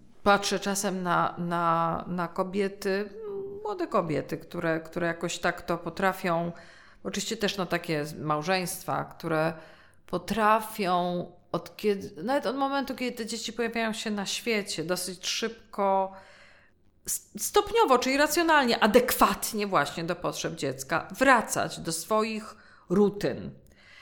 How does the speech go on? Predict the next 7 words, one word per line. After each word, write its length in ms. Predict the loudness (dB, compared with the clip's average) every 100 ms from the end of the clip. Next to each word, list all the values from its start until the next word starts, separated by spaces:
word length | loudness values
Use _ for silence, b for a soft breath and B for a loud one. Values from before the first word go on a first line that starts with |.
| B -2
do 140 | 0
swoich 400 | 0 2 2 2
zainteresowań, 1200 | 2 0 0 0 2 2 2 0 -2 -6 -6 -8
do 360 | 0 4 4 2
swojego 640 | 0 -2 2 2 2 0
czasu 380 | 0 0 0 2
razem 720 | 6 8 8 4 0 0 -8